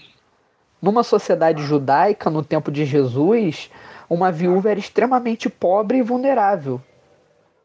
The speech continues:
Por causa que, por ser uma sociedade patriarcal,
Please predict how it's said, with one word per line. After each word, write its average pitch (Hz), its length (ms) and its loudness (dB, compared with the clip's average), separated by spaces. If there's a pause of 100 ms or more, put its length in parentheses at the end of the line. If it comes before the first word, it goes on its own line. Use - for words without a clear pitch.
(240)
Por 190 200 -2
causa 247 380 0
que, 208 460 -4
por - 280 -2
ser 226 300 -2
uma 254 140 0
sociedade 156 560 -2
patriarcal, 151 1000 -2